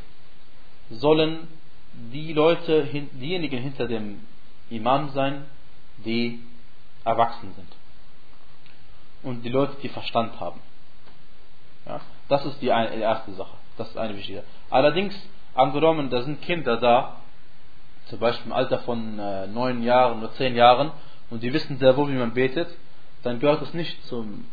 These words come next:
Vernun-, zur Vernunft, dass man den Leuten sagt, „Geht nach hinten“, weil die Erwachsenen müssen dort stehen. Warum nicht? Weil es kann sein, dass du dann bei dem Kind im Herzen mehr zerstörst, als du eigentlich erreichen wolltest. Er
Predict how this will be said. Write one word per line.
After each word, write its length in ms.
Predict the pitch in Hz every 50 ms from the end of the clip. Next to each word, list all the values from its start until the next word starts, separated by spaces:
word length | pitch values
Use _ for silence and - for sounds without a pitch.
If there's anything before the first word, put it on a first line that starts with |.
| - - -
Vernun-, 400 | 113 113 113 117 131 160 170 -
zur 120 | - -
Vernunft, 480 | - - 110 117 131 147 175 170 - - - - - - - - - -
dass 160 | 117 - -
man 120 | 123 117
den 120 | 117 123 120
Leuten 260 | 123 131 131 131 123
sagt, 180 | 117 117 117
„Geht 140 | 120 131 123
nach 140 | - 127 -
hinten“, 320 | - 139 143 - 143 151 - - - - - - -
weil 320 | - 107 117 120 120 127 123 - - - - - -
die 80 | - -
Erwachsenen 460 | 101 113 123 127 - - - 117 110
müssen 180 | 107 101 - -
dort 180 | 95 95 95
stehen. 220 | - - - 101 - - - - - - - - - - - - - - - - - - - -
Warum 300 | 135 147 147 165 160 156
nicht? 220 | 180 175 - - - - - - - - - -
Weil 140 | - 113 120
es 80 | 123 -
kann 200 | - 156 151 135
sein, 180 | 135 135 135
dass 180 | 131 127 - -
du 60 | -
dann 300 | 120 123 123 135 143 139 - - - - -
bei 120 | - 120 120
dem 200 | 117 120 117 117
Kind 260 | - 160 151 139 -
im 100 | 127 117
Herzen 380 | 113 127 131 127 - - 117 117
mehr 160 | 139 160 156 -
zerstörst, 440 | 135 - - - 139 147 147 151
als 160 | 127 127 - -
du 80 | -
eigentlich 240 | 117 127 - - -
erreichen 420 | - 123 120 151 160 - - 123
wolltest. 320 | 107 98 92 - - - - - - - - - - - - - - - - -
Er 520 | - 123 135 135 127 - - - - -